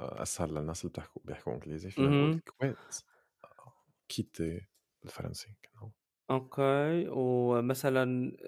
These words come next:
Speaker 2: إذا قلنا إنه القطار غادر المحطة، فممكن نقول:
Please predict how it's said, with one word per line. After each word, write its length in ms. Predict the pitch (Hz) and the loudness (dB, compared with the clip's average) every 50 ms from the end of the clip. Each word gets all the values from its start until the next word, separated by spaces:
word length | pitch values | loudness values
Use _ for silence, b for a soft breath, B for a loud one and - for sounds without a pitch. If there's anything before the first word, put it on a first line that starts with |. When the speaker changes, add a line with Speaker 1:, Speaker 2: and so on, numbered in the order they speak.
| - - | -8 0
Speaker 2:
إذا 160 | 131 127 123 | 2 2 4
قلنا 220 | 135 139 143 131 | 4 4 4 4
إنه 160 | 131 127 123 120 | 4 4 4 4
القطار 1120 | 120 123 - - - - 123 - - 117 - - 120 120 120 123 127 135 139 147 165 165 - _ _ _ _ _ _ - 139 | 4 2 0 -4 -8 -10 -8 -4 -4 -4 0 2 4 4 6 6 6 4 4 2 -2 -10 -16 _ _ _ _ _ _ -6 -4
غادر 460 | 127 120 120 123 131 123 120 113 113 | 0 4 6 6 6 6 4 2 2
المحطة، 600 | 110 107 107 101 - - 120 - _ _ - 101 | 0 0 -2 -4 -4 -4 -8 -8 _ _ -8 -8
فممكن 380 | - - 101 107 104 110 107 | -6 -6 -6 -4 -2 -2 0
نقول: 300 | 107 117 117 117 117 113 | 0 0 0 0 0 0